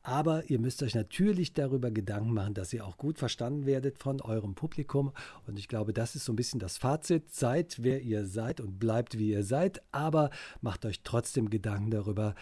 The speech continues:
dass eure Botschaft ankommt. Und ich hoffe, dass unsere Botschaft, äh, in dieser Episode auch angekommen ist. Und ich freue mich, äh, dass ihr uns, äh, zugehört habt und, äh, bedanke mich fürs Zuhören und freue mich auf die nächste Folge.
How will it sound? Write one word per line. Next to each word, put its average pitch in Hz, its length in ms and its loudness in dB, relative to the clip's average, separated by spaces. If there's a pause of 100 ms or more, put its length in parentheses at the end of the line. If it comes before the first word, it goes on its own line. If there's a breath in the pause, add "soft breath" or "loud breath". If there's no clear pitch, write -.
(360 loud breath)
dass 104 240 0
eure 104 240 2
Botschaft 101 540 -2
ankommt. 107 640 -4 (440 loud breath)
Und 127 380 4
ich 143 180 2
hoffe, 208 220 4
dass 170 220 2
unsere 147 260 2
Botschaft, 143 600 2
äh, 117 440 2
in 113 160 0
dieser 113 280 -2
Episode 110 500 -2
auch 185 180 0
angekommen 143 640 -2
ist. 131 320 -2
Und 104 160 -6
ich 104 100 -6
freue 113 160 2
mich, 110 360 0
äh, 107 120 0
dass 98 280 -8
ihr 101 340 -4
uns, 101 420 -6
äh, 92 300 -4
zugehört 185 540 2
habt 139 280 -2
und, 107 460 -4
äh, 104 240 2 (320 loud breath)
bedanke 123 420 0
mich 170 200 4
fürs 170 180 0
Zuhören 185 460 2 (340 loud breath)
und 131 220 -2
freue 117 180 2
mich 135 160 2
auf - 80 -2
die 190 100 2
nächste 180 280 2
Folge. 127 480 4